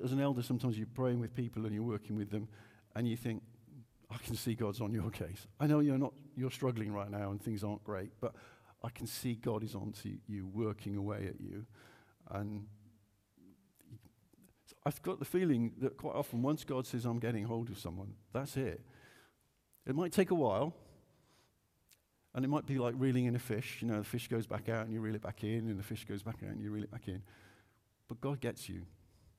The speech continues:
because that's what he does. He looks for us. He cares for each one of us. We have great value to him, and there will be rejoicing over that one, over you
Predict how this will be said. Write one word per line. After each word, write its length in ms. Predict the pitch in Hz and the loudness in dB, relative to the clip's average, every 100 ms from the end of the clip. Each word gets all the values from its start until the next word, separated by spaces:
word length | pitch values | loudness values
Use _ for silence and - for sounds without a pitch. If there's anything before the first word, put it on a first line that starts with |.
| _ | _
because 440 | - - 123 120 - - - | -16 -8 -8 -8 -14 -20 -12
that's 220 | 95 - | -10 -6
what 100 | 139 | -2
he 80 | 160 | 0
does. 460 | 170 165 - - - - _ | 0 -2 -4 -12 -20 -20 _
He 120 | 135 | -2
looks 220 | 156 208 - | 0 0 -4
for 240 | 139 95 | -2 -2
us. 300 | 87 - - - - - _ | -2 -10 -18 -20 -20 -20 _
He 120 | 131 | -6
cares 360 | 120 160 151 143 | 0 2 4 2
for 160 | - | 0
each 180 | 139 - | -2 0
one 140 | 143 147 | 2 2
of 80 | |
us. 340 | 98 90 - - - - - - _ _ _ - - | 2 -4 -10 -16 -20 -20 -20 -20 _ _ _ -20 -2
We 120 | 131 | -2
have 320 | 135 139 131 | 0 -2 -2
great 340 | 131 131 151 | -2 0 0
value 540 | - 110 139 151 139 113 | -2 -4 0 0 2 0
to 180 | - 98 | 0 -2
him, 300 | 104 92 101 | 0 -4 -4
and 120 | 135 147 | 4 6
there 140 | 160 | 8
will 120 | 170 | 6
be 200 | 147 170 | 4 2
rejoicing 680 | 165 160 170 196 - 147 120 | 2 4 6 6 4 2 2
over 380 | - 135 131 123 - - - | 2 2 4 0 -2 -18 -12
that 320 | 95 143 - | 0 2 2
one, 340 | 139 117 92 90 - - _ _ _ _ _ | 0 -2 -2 -8 -14 -20 _ _ _ _ _
over 340 | 120 123 131 127 | -2 0 -2 -4
you 460 | 127 131 139 92 | -2 0 0 0